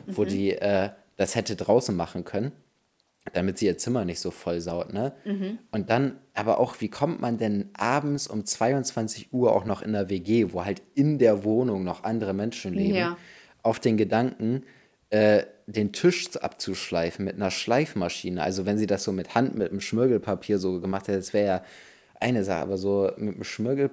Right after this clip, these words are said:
Speaker 1: äh, mit, mit so einer Schleifmaschine ist schon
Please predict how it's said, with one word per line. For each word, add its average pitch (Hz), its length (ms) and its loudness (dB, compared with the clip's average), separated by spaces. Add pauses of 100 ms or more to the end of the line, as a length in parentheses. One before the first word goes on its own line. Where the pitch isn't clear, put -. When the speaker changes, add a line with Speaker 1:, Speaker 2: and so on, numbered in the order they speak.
Speaker 1:
äh, 117 80 -2
mit, 110 240 -2
mit 101 200 -4
so 101 80 -4
einer 92 120 -2
Schleifmaschine 123 880 -2
ist 110 160 -2
schon 113 300 -2